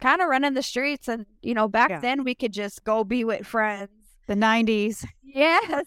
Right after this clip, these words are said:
Speaker 1: <laughs>
Speaker 2: Running the streets. For sure.
Speaker 1: Yes. Yeah. And just go be with friends and kinda hang out and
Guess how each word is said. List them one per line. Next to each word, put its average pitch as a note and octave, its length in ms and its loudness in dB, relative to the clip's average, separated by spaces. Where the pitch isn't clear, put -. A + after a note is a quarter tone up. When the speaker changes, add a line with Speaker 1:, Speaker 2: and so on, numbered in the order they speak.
Speaker 1:
<laughs> - 160 -2
Speaker 2:
Running D4+ 280 2
the D#4 100 -2
streets. D4 500 -4
For C4+ 160 0
sure. C4 120 -2
Speaker 1:
Yes. B3+ 300 0
Yeah. B3+ 500 0
And A#3 260 -4
just B3 260 -4
go B3+ 160 0
be C#4 160 -2
with B3+ 200 0
friends A3 400 0
and A3 160 -2
kinda A3 260 0
hang A#3 260 2
out G3 480 2
and G3 140 -4